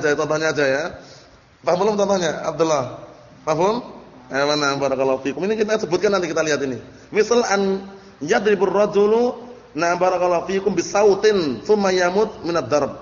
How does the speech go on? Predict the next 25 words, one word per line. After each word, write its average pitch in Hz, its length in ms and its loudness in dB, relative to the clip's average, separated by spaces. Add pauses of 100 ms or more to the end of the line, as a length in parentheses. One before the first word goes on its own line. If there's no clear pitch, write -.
(680)
Contohnya 165 400 2
apa? 165 180 2 (880)
An 127 140 -6
yudrab 131 320 -2
ya. 123 180 -6 (320)
An 170 140 0
yudraba 165 560 0
ar-rajulu, 175 640 2
contohnya 190 420 0
orang 196 240 2
itu 214 140 -2
dipukul, 180 760 0
dicambuk 170 480 0
dengan 170 300 -2 (340)
saut. - 640 0
Saut 156 320 -2
ini 170 160 -4
kan 202 80 -2
cambuk. 156 460 -2 (320)
Dengan 151 180 -2
cambuk 170 320 0
kemudian 208 400 2
mati 240 320 0
dia 196 240 2
karena 208 400 -2